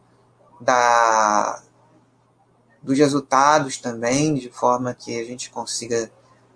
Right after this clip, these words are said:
é, com o tempo, ir entendendo aquela, aquela realidade que cada, que cada empresa tem.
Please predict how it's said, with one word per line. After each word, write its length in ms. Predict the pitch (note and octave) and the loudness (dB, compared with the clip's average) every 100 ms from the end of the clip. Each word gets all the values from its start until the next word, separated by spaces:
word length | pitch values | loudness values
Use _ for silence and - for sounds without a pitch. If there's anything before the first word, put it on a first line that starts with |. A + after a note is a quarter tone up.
| _ | _
é, 640 | A#2 A#2 A2+ A2+ A2 A2 A2 _ | -4 -2 0 0 0 0 -4 _
com 500 | - C3+ B2+ B2 B2+ - | 2 4 6 4 0 -2
o 120 | C#3 | -2
tempo, 720 | C3 C#3 C#3 C3 B2+ A#2+ A2 _ _ _ _ _ _ _ - | 2 4 4 4 0 -4 -4 _ _ _ _ _ _ _ -2
ir 180 | D3 D#3 | 2 4
entendendo 1120 | D#3 D3 C#3 C3 C3+ E3 F3+ F3+ C3+ A#2 A2 - - _ _ _ | 4 4 4 4 4 4 4 4 2 -2 -4 -12 -20 _ _ _
aquela, 1000 | - B2 - B2+ B2 A#2+ A#2 A2+ A2 A2 _ _ _ _ _ - | -4 -4 -2 2 4 6 4 4 0 -2 _ _ _ _ _ -12
aquela 380 | - - A#2+ A#2 | -8 0 2 2
realidade 840 | A#2 A#2 A#2 A2 A#2 B2+ D3+ D3+ | 2 0 0 0 2 4 2 0
que 120 | - - | -8 -8
cada, 560 | B2 A#2+ A#2 A2+ A2+ - _ _ _ | -2 0 -2 -4 -8 -16 _ _ _
que 120 | - - | -20 -4
cada 340 | B2 A#2 A2+ | 0 0 0
empresa 480 | A2+ - A#2 A2+ B2+ | -6 -4 -4 -2 -4
tem. 460 | - B2 C3+ D#3+ | -4 -4 -2 -4